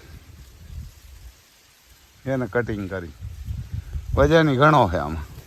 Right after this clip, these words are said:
આપણે પછી જરાક આમ ચાલુ કરીને બતાવીએ. જો આ બે આયરું અહીંથી લેતું જાય. આ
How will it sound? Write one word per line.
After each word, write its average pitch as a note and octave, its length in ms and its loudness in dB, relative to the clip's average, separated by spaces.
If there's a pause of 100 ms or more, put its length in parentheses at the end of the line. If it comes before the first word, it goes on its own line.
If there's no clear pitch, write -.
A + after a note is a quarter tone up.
(1800)
આપણે A#2 240 2
પછી A#2+ 260 4
જરાક A#2+ 300 6
આમ A2+ 120 2
ચાલુ B2+ 340 4
કરીને A#2+ 280 0
બતાવીએ. B2+ 400 2
જો D#3 100 6
આ C3 120 4
બે D3 200 0
આયરું D#3 280 6
અહીંથી C#3 300 2
લેતું B2 300 2
જાય. D#2+ 200 -6
આ - 60 -12